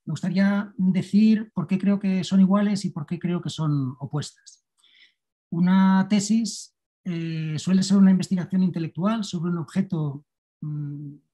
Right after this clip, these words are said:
de estudio que está bien acotado, generalmente en el tiempo, en el espacio. Sin embargo, estas tres tesis tienen la osadía, o yo creo más bien la inocencia, de, eh, abarcarlo todo,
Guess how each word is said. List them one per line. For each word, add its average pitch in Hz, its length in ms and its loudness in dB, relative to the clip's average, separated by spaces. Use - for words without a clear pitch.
de 143 140 -4
estudio 208 540 2
que - 60 -10
está - 180 -6
bien 160 140 -2
acotado, 196 480 0
generalmente 151 520 -2
en 135 80 -8
el 131 100 -8
tiempo, 202 580 2
en 143 100 -6
el 127 100 -10
espacio. 190 600 0
Sin 156 220 -2
embargo, 175 240 2
estas 202 240 0
tres 208 180 -2
tesis 233 340 -2
tienen 196 460 2
la 185 60 -2
osadía, 208 640 -2
o 170 260 -8
yo 196 180 -8
creo 190 220 -2
más 180 160 0
bien 185 260 2
la 165 100 -2
inocencia, 185 680 0
de, 185 720 0
eh, 151 640 -6
abarcarlo 160 480 -2
todo, 143 340 -6